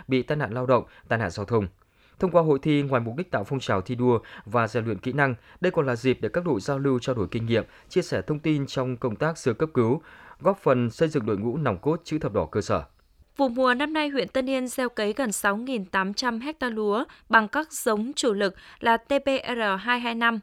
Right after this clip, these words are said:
Speaker 2: mười tám và một số giống lúa chất lượng khác. Thời điểm này, nông dân các xã, thị trấn trong huyện đã thu hoạch được gần một nghìn ha lúa mùa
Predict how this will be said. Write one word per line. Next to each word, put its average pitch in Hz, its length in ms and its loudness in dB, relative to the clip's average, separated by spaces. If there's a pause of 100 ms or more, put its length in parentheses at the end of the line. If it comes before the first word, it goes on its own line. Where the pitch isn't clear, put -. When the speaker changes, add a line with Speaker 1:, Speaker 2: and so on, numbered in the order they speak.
(140)
Speaker 2:
mười 226 160 2
tám 214 340 4 (300)
và - 120 6
một 233 140 0
số 226 220 -2
giống 226 240 -4
lúa 220 200 0
chất - 240 -6
lượng 190 140 -2
khác. 330 260 -2 (320)
Thời 269 100 4
điểm 233 160 4
này, 220 140 2
nông 254 200 -4
dân 240 280 -2
các 311 160 -2
xã, 240 160 -2
thị 226 160 -6
trấn 202 240 -2
trong 240 180 -2
huyện 226 200 2 (240)
đã 220 180 6
thu 294 200 -2
hoạch 240 320 -2
được 214 220 -2
gần 202 280 2
một 196 200 -2
nghìn 208 240 -2
ha 254 420 0
lúa 208 160 0
mùa 240 280 4